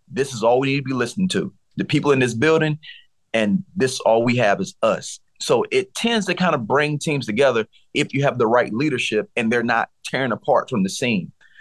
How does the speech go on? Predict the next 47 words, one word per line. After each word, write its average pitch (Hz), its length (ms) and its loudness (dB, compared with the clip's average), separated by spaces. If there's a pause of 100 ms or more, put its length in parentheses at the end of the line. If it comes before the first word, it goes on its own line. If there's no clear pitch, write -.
(180)
So - 100 0
if 113 160 0
you 113 80 2
have 156 200 2
the 170 100 2
right 160 220 2
leadership, 135 580 -2 (440)
uh, 104 220 2 (720)
this 143 120 -4
team 139 240 -2
really 135 200 0
can 117 180 -2
get 110 220 -2
band 117 280 2
together 98 520 0
and 107 120 -4
really 104 220 -2
pull 110 260 -2
something 104 320 0
off 98 280 0 (640)
leading 110 260 0
to 104 80 0
the, 92 140 2
uh, 90 180 2 (440)
the 104 100 -2
latter 104 260 2
part 98 220 0
of 85 60 -6
the 85 60 -16
season, 101 380 -6 (320)
which - 400 -2 (480)
this 147 380 -2
is 117 100 -2
when 127 160 2
we 123 80 2
need 123 240 2
to 113 60 -2
get 117 200 0
better 104 260 2
right 110 260 2
now, 113 120 -4
because - 300 -6
we 175 80 -2
can 214 160 -2
make 214 140 0
a 202 40 2
little, 196 180 2